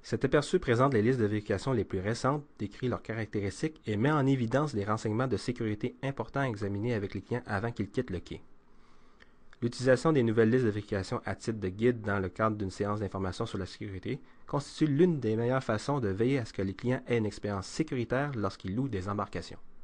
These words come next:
À titre de représentant d'une entreprise de location d'embarcation,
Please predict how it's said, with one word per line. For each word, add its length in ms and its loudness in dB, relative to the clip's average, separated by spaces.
À 100 0
titre 220 4
de 100 8
représentant 600 2
d'une 160 4
entreprise 420 0
de 80 2
location 400 0
d'embarcation, 680 -2